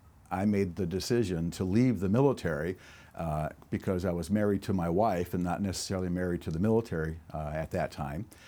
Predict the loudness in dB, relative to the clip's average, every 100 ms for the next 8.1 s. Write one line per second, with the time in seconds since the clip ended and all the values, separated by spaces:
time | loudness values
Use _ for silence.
0 | -20 -20 -20 -10 -8 -6 -2 2 4 4
1 | 2 2 4 4 2 0 0 -2 -6 -10
2 | -20 -20 -6 0 2 4 4 4 4 4
3 | 4 4 2 0 0 0 0 0 -4 -12
4 | -20 -14 -8 -6 -4 -4 -4 -2 -2 0
5 | 0 2 2 2 0 0 -2 -4 -4 -4
6 | -2 -2 -2 -2 -2 0 0 0 -2 -2
7 | -4 -4 -6 -6 -6 -4 -4 -4 -6 -8
8 | -10